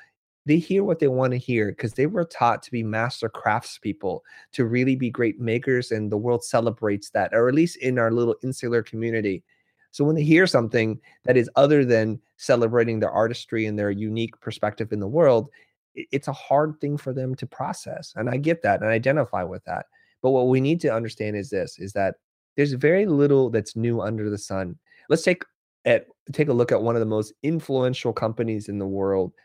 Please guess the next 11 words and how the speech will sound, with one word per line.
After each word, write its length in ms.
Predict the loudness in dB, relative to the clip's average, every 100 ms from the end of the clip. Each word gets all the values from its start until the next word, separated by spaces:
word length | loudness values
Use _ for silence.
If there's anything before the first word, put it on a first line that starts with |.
| _ -10
Facebook. 520 | -10 -10 -12 -14 -14 _ _ _ -6
And 160 | -4 0
Facebook, 480 | 0 0 0 -4 -2
to 100 | 0
me, 360 | 2 0 -2 -10 _ _ 2
it 60 |
wasn't 360 | 6 6 4 4
very 220 | 4 4
different 340 | 4 0 0 -2
than 120 | -2
Friendster. 640 | 0 -2 -2 -8 -14